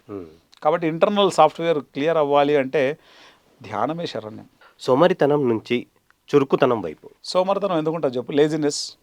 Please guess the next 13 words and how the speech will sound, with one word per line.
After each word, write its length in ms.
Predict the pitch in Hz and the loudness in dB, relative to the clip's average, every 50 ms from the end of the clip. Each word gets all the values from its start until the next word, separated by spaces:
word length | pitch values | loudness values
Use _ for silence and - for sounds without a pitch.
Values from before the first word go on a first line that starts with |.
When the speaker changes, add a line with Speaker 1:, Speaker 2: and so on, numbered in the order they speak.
| _ _ - 117 | _ _ -10 -6
Speaker 2:
లేజినెస్ 480 | 117 135 147 156 170 165 147 139 - | -4 -4 -4 -4 -4 -6 -6 -6 -6
అనేది 220 | 139 139 147 156 170 | -6 -8 -6 -6 -6
ఒక 100 | 143 127 | -6 -6
పెద్ద 260 | - - 113 120 135 | -6 -8 -8 -8 -8
శత్రువు 420 | - - 131 107 - 151 160 147 | -6 -6 -8 -8 -6 -4 -4 -4
అది. 160 | 113 - - _ _ - 123 | -4 -6 -10 _ _ -12 -8
Speaker 1:
Hmm. 200 | 120 113 95 85 73 - _ _ _ _ _ - 135 | -8 -6 -8 -8 -12 -16 _ _ _ _ _ 2 6
Speaker 2:
ఎవరు 180 | 139 180 196 | 6 8 8
లేజీగా 440 | 190 175 175 170 165 165 160 160 156 | 8 6 4 4 2 2 2 4 2
ఉంటారు? 300 | 151 143 135 139 - 131 139 - _ - 113 | 2 2 -2 -8 -12 -14 -20 -20 _ -10 -8
Speaker 1:
ఏ 100 | 123 123 | -6 -4
లక్ష్యం 300 | 120 117 - - 151 135 | -4 -6 -4 -4 -4 -4
లేనివాడు. 440 | 117 107 107 104 95 87 80 - | -2 -4 -4 -6 -6 -8 -10 -12